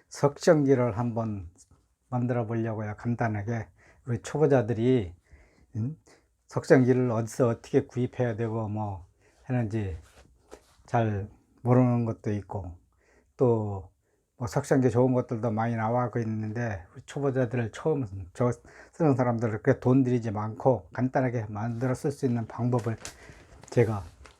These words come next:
가르쳐 드리려고 이렇게 영상을 올렸습니다. 예. 지금 여기 보시면 요거는 사춘기,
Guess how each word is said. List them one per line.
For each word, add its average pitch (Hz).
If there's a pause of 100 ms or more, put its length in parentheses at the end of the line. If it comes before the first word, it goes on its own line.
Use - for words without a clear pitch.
(460)
가르쳐 113
드리려고 107 (240)
이렇게 113
영상을 113
올렸습니다. 104 (300)
예. 85 (720)
지금 127 (720)
여기 123
보시면 120
요거는 123
사춘기, 127